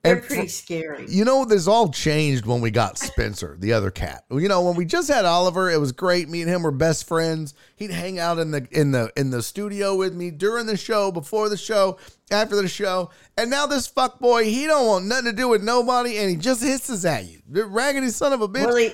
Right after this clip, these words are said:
Speaker 1: he's mad at you.
Speaker 2: Well, he don't hiss at Nora, though. That's the only person he doesn't hiss at. And I'm like,
Speaker 1: Oh,
Speaker 2: "Okay."
Speaker 1: well, who would hiss at Nora anyway?
Speaker 2: Well,
Speaker 1: 'Cause
Speaker 2: that's
Speaker 1: you
Speaker 2: true.
Speaker 1: can be a
Speaker 2: She's
Speaker 1: little shit, but Nora never.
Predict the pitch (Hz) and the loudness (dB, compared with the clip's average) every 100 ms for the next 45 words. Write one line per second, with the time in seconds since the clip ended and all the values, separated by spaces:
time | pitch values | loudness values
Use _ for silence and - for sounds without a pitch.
0 | - 220 254 214 220 254 466 453 226 - | -4 -6 -4 -2 2 4 2 2 0 0
1 | 139 123 85 - _ - 131 147 180 196 | -6 -12 -14 -20 _ 0 2 4 4 4
2 | 185 165 160 131 117 101 87 85 113 127 | 2 2 -2 0 0 0 -2 -4 -4 -2
3 | 127 120 123 117 117 101 85 101 95 85 | -2 0 0 -2 -4 -6 -8 -10 -8 -10
4 | 80 98 98 92 208 190 139 135 143 101 | -10 -10 -8 -4 2 2 2 -4 -10 -10
5 | - 175 190 156 151 156 165 151 165 151 | -8 -2 -2 -2 -8 -4 -4 -4 -8 -6
6 | 156 165 135 131 165 143 120 113 104 - | -4 -4 -4 -6 -6 -8 -8 -10 -10 -10
7 | 151 147 190 196 180 160 143 131 135 135 | -10 -6 -6 -6 -6 -8 -6 -8 -6 -6
8 | 131 127 107 - 165 131 - 131 120 151 | -8 -12 -12 -4 -2 -2 -6 -10 -8 -6
9 | 160 151 117 113 135 135 117 - - | -4 -4 -6 -8 -6 -6 -6 -14 -18